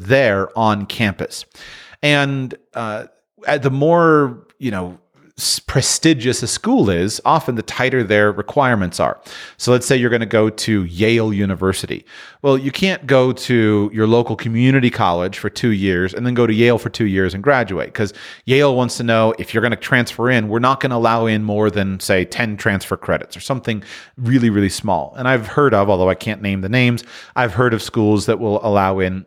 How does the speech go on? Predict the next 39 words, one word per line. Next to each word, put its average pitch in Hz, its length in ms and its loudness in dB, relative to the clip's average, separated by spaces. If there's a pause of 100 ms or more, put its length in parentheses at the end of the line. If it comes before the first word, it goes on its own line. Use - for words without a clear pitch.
(100)
zero 104 360 4
transfer 87 400 -6
credits. - 400 -10 (260)
They 95 140 -2
want 98 280 0
all 131 200 4
of 127 80 0
your 127 80 0
classes 107 420 -2
to - 80 -20
be 107 80 -6
taken 98 440 -2
there 107 460 2
at 104 220 -2
that 101 220 -2
university 123 640 0
if 135 180 2
you're 127 100 2
going 104 220 2
to 95 80 -10
be 104 80 -2
granted 92 400 -2
credit 90 380 -2 (320)
and 113 100 -2
a 104 40 2
degree 98 340 0
from 90 240 -6
that 82 100 -4
institution. - 640 -6 (560)
The 127 80 -4
key 254 320 0
here 196 500 2 (240)
for - 160 -6
quizzing 143 400 2
out 117 380 -2 (120)
is 120 120 -2
to - 120 -4
note 95 360 -2 (100)
this. - 520 -4